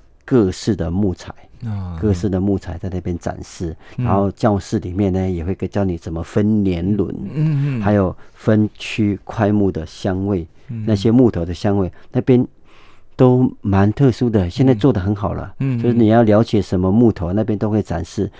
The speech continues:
Speaker 1: 它的香味都不一样，包括铁杉啊，呃，二叶松、五叶松、扁柏、肖楠、红块、黄块，那边都会有，都会在，在它的展示馆里面让你分得一清二楚。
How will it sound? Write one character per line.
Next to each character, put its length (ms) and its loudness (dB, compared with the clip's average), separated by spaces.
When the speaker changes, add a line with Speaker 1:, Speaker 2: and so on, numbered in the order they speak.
Speaker 1:
它 100 -4
的 140 2
香 260 2
味 120 0
都 100 0
不 180 -4
一 100 -2
样， 260 -2
包 100 -4
括 120 -2
铁 200 -8
杉 340 -2
啊， 240 -2
呃， 320 -6
二 100 -2
叶 160 2
松、 240 0
五 100 -2
叶 220 0
松、 460 -2
扁 200 -2
柏、 260 -4
肖 280 0
楠、 300 -2
红 220 -2
块、 220 -2
黄 200 -2
块， 220 -4
那 100 2
边 120 2
都 120 0
会 140 2
有， 140 0
都 120 4
会 220 4
在， 360 2
在 240 4
它 160 2
的 80 2
展 220 0
示 160 -6
馆 160 -4
里 80 -4
面 180 0
让 180 2
你 120 -4
分 240 -2
得 100 -6
一 60 -20
清 200 -6
二 80 -6
楚。 180 -18